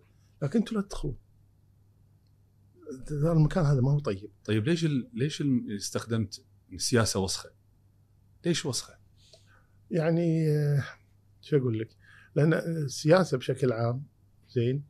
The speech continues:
Speaker 1: يعني مصالح. زين؟ وين مصلحتي؟ بغض، ما في ثوابت.
Speaker 2: مهم.
Speaker 1: زين، في السياسة بشكل عام ما فيها ثوابت. زين؟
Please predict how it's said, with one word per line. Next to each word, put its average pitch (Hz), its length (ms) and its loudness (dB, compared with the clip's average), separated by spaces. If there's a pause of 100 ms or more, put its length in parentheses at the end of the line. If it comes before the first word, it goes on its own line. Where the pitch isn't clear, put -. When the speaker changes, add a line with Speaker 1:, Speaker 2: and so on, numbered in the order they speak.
(460)
Speaker 1:
يعني 117 680 -4
مصالح. - 520 -8 (840)
زين؟ 139 260 -4 (640)
وين 147 340 4
مصلحتي؟ 160 640 -2
بغض، 135 440 -4
ما 143 160 2
في 147 120 -6
ثوابت. - 600 -10 (180)
Speaker 2:
مهم. 92 220 -4 (300)
Speaker 1:
زين، 117 140 -2
في 101 60 -12
السياسة 113 400 -6
بشكل 113 300 -12
عام 151 180 -10
ما 247 80 -12
فيها 101 140 -12
ثوابت. 135 400 -14 (720)
زين؟ 160 200 0